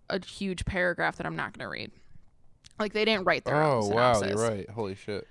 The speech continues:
Speaker 2: Okay.
Speaker 1: Because even I M D B was like, "We're not watching this film."
Speaker 2: You're like, "Are you joking?"
Speaker 1: They're like, "I don't care. It's not about anything. I can't write anything." So here's my personal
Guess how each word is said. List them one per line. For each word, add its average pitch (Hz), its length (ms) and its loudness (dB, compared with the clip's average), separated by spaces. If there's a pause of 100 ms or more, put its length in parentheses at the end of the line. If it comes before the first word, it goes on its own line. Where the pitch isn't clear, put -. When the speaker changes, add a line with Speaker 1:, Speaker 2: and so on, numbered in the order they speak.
Speaker 2:
Okay. 104 220 -6
Speaker 1:
Because 240 280 4
even 277 540 0 (240)
I 214 120 2
M 214 140 -2
D 208 120 -6
B 208 120 -2
was 185 140 -2
like, 175 160 -4
"We're 190 80 -2
not 196 300 -2 (320)
watching 185 540 0
this 175 280 -4
film." 175 480 -4
Speaker 2:
You're 147 80 -4
like, 120 100 -10
"Are 120 40 -8
you 131 140 -8
joking?" 165 600 -6 (100)
Speaker 1:
They're - 120 -2
like, 202 160 2
"I 214 80 6
don't 226 160 2
care. 220 360 -2 (220)
It's 208 120 -2
not 220 120 4
about 202 180 6
anything. 202 300 -2
I 175 100 -6
can't 175 280 -4
write 175 300 -2
anything." 185 440 -10
So 226 160 -2
here's 311 260 -4
my 208 300 2
personal 190 760 -8